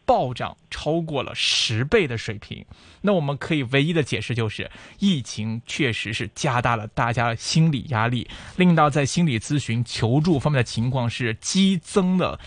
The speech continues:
那么根据美国医疗健康组织K F F在疫情初期的三月所搜集到调查问卷就表明呢，有超过四成五的成年人认为自己的心理健康遭受了负面打击，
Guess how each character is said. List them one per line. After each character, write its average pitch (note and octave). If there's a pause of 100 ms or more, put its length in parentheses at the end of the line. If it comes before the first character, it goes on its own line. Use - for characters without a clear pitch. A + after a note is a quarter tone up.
(340)
那 A3
么 G#3+
根 A#3
据 G3
美 D3
国 E3
医 F3+
疗 D#3+
健 F3
康 E3+
组 C3+
织 C3+
K G#3
F G3
F E3+
在 D#3
疫 E3
情 C3
初 E3+
期 D3
的 A#2
三 G#3
月 F#3 (240)
所 B2+
搜 G3
集 C#3
到 D#3
调 D3
查 B2+
问 D3+
卷 C#3
就 B2+
表 A2+
明 G#2+
呢， A2 (240)
有 C3+
超 E3+
过 D#3+
四 F3
成 D#3
五 A2+
的 A#2+
成 D#3
年 A#3
人 E3+
认 F3
为 A#2 (240)
自 G#3+
己 C3
的 A#2
心 C#4+
理 A2+
健 C3
康 B2+ (100)
遭 D#3
受 C3+
了 -
负 E3
面 A2+
打 -
击， -